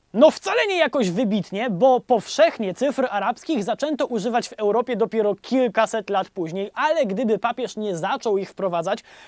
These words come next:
to kto wie, może dziś mielibyśmy na kalkulatorach rzymskie oznaczenia. No dobra, a co z tym kacem pierwszego stycznia?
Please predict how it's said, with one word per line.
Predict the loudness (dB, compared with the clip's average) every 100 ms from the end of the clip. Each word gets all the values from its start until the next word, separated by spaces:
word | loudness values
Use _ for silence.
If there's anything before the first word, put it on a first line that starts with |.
| -6
to | -4 -4
kto | 0 0
wie, | 2 0
może | 0 0 4 4 2
dziś | 0 -2 -2 -2 -4
mielibyśmy | -4 -2 -2 -2 -6 -6
na | -6
kalkulatorach | -6 -4 -4 0 4 4 2 _ _
rzymskie | -4 2 4 4 0 2 2 2
oznaczenia. | -2 0 -4 -4 -8 -12 -14 -8
No | -2 4
dobra, | 6 6 2
a | 0
co | -2 -2
z | 0
tym | -2 -2 -2
kacem | 2 2 2 -2
pierwszego | -2 -2 -2 -4
stycznia? | -4 -6 -6